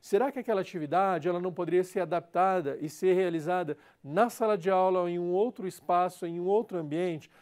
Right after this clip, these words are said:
que não exclusivamente aquele que tinha sido idealizado, né, no momento que você organizou sua atividade? Então, por isso que a gente chama a atenção pra não se pensar com muita rigidez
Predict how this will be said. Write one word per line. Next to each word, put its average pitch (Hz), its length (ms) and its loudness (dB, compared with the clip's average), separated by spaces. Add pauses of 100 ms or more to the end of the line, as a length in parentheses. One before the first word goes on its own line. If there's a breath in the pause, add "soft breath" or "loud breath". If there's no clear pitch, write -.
(120)
que - 100 -10
não 185 160 0
exclusivamente 180 760 -4
aquele 185 240 0
que 185 100 -16
tinha 185 260 -6
sido 165 420 -8
idealizado, 170 1000 -2 (460 soft breath)
né, 180 300 0
no 170 160 -2
momento 165 460 -2
que 175 100 -4
você 175 220 -4
organizou 151 460 -6
sua - 140 -8
atividade? 135 760 -2 (760)
Então, 175 200 -4
por 165 200 0
isso 208 400 -6 (260 soft breath)
que - 80 -6
a 156 40 0
gente 170 240 -6
chama 180 240 -2
a 170 40 0
atenção 170 600 -2 (340 soft breath)
pra 170 140 2
não 208 280 -2
se 226 520 -10 (580)
pensar 180 600 -2
com - 160 -10
muita 214 320 -6
rigidez 190 800 -4